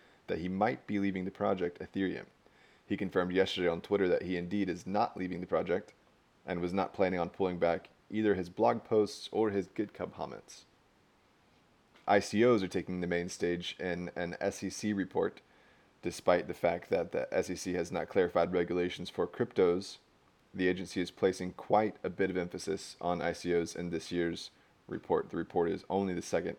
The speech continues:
of its kind. Bitcoin Cash is surging, likely due to the upcoming hard fork on the fifteenth of November,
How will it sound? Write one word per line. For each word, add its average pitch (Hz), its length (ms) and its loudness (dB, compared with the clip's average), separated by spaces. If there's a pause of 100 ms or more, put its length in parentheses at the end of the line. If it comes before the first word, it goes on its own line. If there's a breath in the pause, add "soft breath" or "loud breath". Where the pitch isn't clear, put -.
(120)
of 90 100 -12
its - 140 -14
kind. - 340 -10 (720 soft breath)
Bitcoin 95 420 2
Cash - 520 2
is 90 320 -4
surging, 95 540 0 (360 loud breath)
likely 98 320 4
due 95 320 2
to 90 60 -2
the 87 120 0
upcoming 87 380 0
hard 95 260 2
fork - 300 -2
on 87 160 0
the 87 80 -4
fifteenth - 480 -10
of 87 100 -6
November, 85 500 0